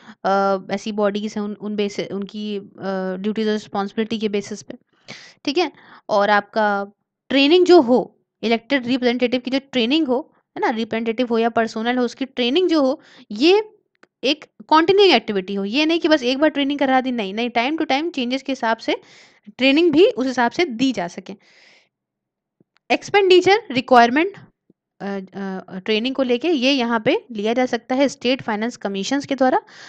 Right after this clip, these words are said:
जब ये रिकमेंडेशंस दे रही होगी, है ना, कि कितना क्या खर्चा आएगा, क्या नहीं खर्चा आएगा। जो एकेडमिक रिसर्च है, है ना, इनका अलग रोल होगा, है ना, ये लॉन्ग टर्म स्ट्रेटजी को, अ, बनाने में, अ, institutional capacity for greater public good, ताकि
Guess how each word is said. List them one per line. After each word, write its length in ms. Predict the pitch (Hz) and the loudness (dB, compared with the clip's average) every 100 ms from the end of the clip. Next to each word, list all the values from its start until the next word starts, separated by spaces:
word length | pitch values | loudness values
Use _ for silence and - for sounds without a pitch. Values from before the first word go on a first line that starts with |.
| 262 196 | -6 -2
जब 120 | 214 | 0
ये 60 | |
रिकमेंडेशंस 760 | 269 208 196 190 185 190 403 - - _ 208 | 0 -2 -4 -4 -4 -2 -2 -4 -18 _ -2
दे 140 | 196 | 0
रही 140 | 170 170 | 0 -2
होगी, 260 | 180 220 _ _ _ - - - _ - | -6 -10 _ _ _ -20 -20 -20 _ -12
है 60 | - | -4
ना, 120 | 440 | -4
कि 100 | 269 | -4
कितना 280 | 240 233 220 | -6 -4 -2
क्या 140 | 214 | -2
खर्चा 340 | 220 208 226 | -2 -4 -2
आएगा, 240 | 208 196 302 | -2 -2 -2
क्या 220 | 359 208 | -2 -2
नहीं 120 | 196 | -2
खर्चा 300 | 190 190 202 | -4 -4 -4
आएगा। 200 | 185 185 - _ _ _ - - - - | -4 -8 -14 _ _ _ -20 -20 -10 6
जो 60 | 294 | 8
एकेडमिक 480 | 311 285 285 392 403 | 10 10 10 8 8
रिसर्च 440 | 359 370 381 359 | 6 8 6 4
है, 80 | 359 - _ _ _ _ - - | 0 -2 _ _ _ _ -12 -4
है 60 | |
ना, 100 | - - | -2 -2
इनका 280 | 226 302 | 2 6
अलग 320 | 302 214 240 285 | 6 6 4 6
रोल 240 | 285 302 | 6 6
होगा, 280 | 285 294 359 - - | 6 6 2 -2 -6
है 60 | 240 | -2
ना, 160 | 381 - - - 185 | 0 -2 -10 -10 -4
ये 160 | 220 226 | 0 4
लॉन्ग 280 | 226 247 | 6 4
टर्म 200 | 254 254 | 2 0
स्ट्रेटजी 440 | 254 - 220 226 247 | 2 2 2 0 4
को, 200 | 262 262 | 8 8
अ, 680 | 214 208 196 190 190 - | 8 6 6 4 0 -2
बनाने 380 | 196 220 214 254 | 0 2 2 2
में, 120 | 277 415 _ _ - - 190 | 0 -2 _ _ -20 -12 -6
अ, 200 | 196 190 - 196 185 - | -6 -6 -10 -14 -14 -14
institutional 500 | 220 247 262 269 302 | -10 -4 -2 0 0
capacity 440 | 285 262 233 240 294 | 0 0 0 0 2
for 140 | 311 | 2
greater 580 | 240 - - 254 277 320 | 2 -4 -4 0 4 4
public 280 | 320 262 262 | 4 2 0
good, 180 | 294 359 | -2 0
ताकि 280 | 247 262 | 0 -2